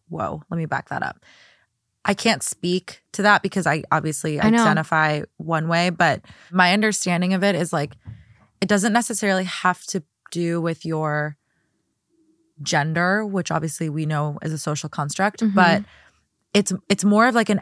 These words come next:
Speaker 1: energy that's, it re-, irregardless of how you identify, you have a mix of both.
Speaker 2: Yeah.
Speaker 1: So I don't think it really depends. Like, you could be
Speaker 2: I'm so curious.
Speaker 1: Yeah. I mean, I,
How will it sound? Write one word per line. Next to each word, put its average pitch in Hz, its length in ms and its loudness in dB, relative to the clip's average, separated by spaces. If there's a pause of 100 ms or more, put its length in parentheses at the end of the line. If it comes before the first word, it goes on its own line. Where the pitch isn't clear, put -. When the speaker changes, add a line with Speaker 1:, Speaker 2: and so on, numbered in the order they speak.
Speaker 1:
energy 190 460 2
that's, - 420 0
it 196 220 -2
re-, 175 180 0 (140)
irregardless 208 840 4
of 190 60 2
how 180 140 2
you 175 120 2
identify, 190 800 2
you 202 160 2
have 185 460 4
a 180 60 0
mix 170 400 -4
of 143 260 -6
both. 185 400 0 (100)
Speaker 2:
Yeah. 214 320 0
Speaker 1:
So 220 140 4
I 233 60 8
don't 254 180 4
think 262 160 0
it 254 120 0
really 214 220 2
depends. 180 480 0
Like, 180 160 -2
you 196 100 0
could 196 220 -2
be 190 420 4 (220)
Speaker 2:
I'm 220 140 2
so 226 200 0
curious. 208 440 -2
Speaker 1:
Yeah. 214 440 6
I 220 60 4
mean, 208 220 4
I, 98 180 2